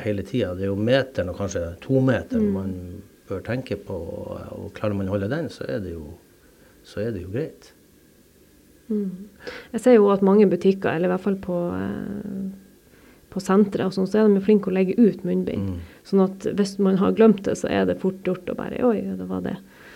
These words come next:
Speaker 2: Det har nå jeg tatt meg selv i, i hvert fall å gjøre når jeg var der sist.
Speaker 1: Mm.
Speaker 2: Det var, eh, riktig nok i halv syv-tida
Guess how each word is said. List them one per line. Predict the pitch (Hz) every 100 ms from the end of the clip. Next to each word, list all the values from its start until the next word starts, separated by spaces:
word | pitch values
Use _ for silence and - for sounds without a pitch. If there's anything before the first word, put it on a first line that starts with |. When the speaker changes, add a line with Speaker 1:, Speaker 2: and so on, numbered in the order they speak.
| - - _
Speaker 2:
Det | 220
har | 214
nå | 202
jeg | 214 185
tatt | 185 175
meg | 185
selv | 196 180
i, | -
i | -
hvert | 180
fall | - 180
å | 180
gjøre | 180 180
når | 175 190
jeg | 185
var | 151
der | 185 175
sist. | - 185 -
Speaker 1:
Mm. | 104 92 92 -
Speaker 2:
Det | 185
var, | 190 180
eh, | 175 175 180 180
riktig | 190 190
nok | 170 - -
i | 180
halv | - 202 180
syv-tida | - 185 190 190 - -